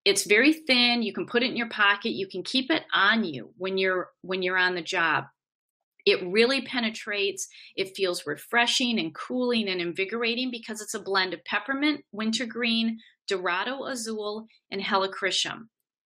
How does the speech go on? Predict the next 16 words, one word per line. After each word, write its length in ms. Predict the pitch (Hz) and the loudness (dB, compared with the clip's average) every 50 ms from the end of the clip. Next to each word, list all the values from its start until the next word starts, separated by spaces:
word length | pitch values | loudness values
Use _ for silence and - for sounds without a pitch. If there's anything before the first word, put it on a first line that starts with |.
| _ - - _ - | _ -20 -16 _ -4
Do 80 | 196 | -2
you 60 | 220 | 0
see 200 | 220 - 294 311 | 2 4 4 4
a 100 | 330 320 | 4 4
theme 260 | 320 - 269 277 285 294 | 2 0 0 2 2 2
here 280 | 294 302 294 294 294 | 2 2 0 0 0
with 160 | 269 240 226 | -2 -6 -8
the 80 | 226 262 | -8 -10
peppermint, 640 | - - 240 240 - 269 262 262 262 262 262 254 - - | -10 -8 -8 -6 -4 -4 -2 -2 -2 -2 -2 -4 -6 -8
wintergreen, 560 | 185 220 226 226 262 226 - 233 254 247 240 226 | -8 -8 -6 -6 -8 -8 -8 -6 -6 -4 -4 -6
and 100 | 202 - | -4 -2
helichrysum? 760 | - 202 220 233 220 - 202 208 - - 247 254 269 285 302 - _ _ _ _ _ _ _ _ _ _ _ _ - | -2 -2 -2 -2 -4 -4 -4 -4 -2 -2 -2 -2 -4 -4 -6 -10 _ _ _ _ _ _ _ _ _ _ _ _ 2
Those 240 | 208 208 226 240 240 | 4 6 6 6 4
are 100 | 254 240 | 2 2
really 420 | 220 214 226 214 226 226 220 220 - | 2 2 2 2 2 0 -2 -2 -4
good 360 | - 202 190 190 185 185 | -4 -4 -4 -4 -6 -8